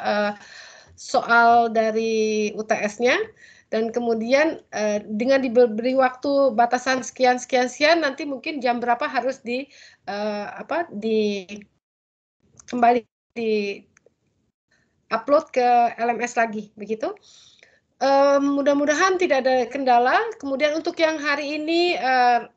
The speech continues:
ataupun yang minggu lalu sudah bisa di, apa, eh, masukkan ke L M S supaya ter-, terdata di sana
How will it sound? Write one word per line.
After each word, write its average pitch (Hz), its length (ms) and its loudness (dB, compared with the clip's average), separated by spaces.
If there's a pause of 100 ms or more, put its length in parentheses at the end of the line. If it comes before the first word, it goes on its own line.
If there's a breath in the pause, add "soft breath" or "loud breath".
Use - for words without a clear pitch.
(460)
ataupun 285 480 -6
yang 277 160 -2
minggu 269 300 -4
lalu 269 480 2 (260 loud breath)
sudah 277 400 0
bisa 294 320 0
di, 277 460 -2
apa, 330 400 -4 (180)
eh, 226 140 -10
masukkan 262 420 -6
ke 262 80 -2
L 262 220 0
M - 20 -10
S 247 220 -4
supaya 247 340 2
ter-, 226 380 0 (100)
terdata 226 480 0
di 226 140 -4
sana 247 400 -2